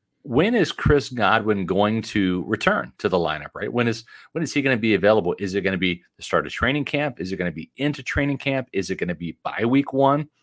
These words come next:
I don't know that the team actually has an official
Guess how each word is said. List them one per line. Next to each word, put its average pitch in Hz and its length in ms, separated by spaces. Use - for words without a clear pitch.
I 120 80
don't 180 280
know 285 140
that 208 200
the 170 80
team 170 380
actually 131 460
has 104 520
an 113 140
official 117 880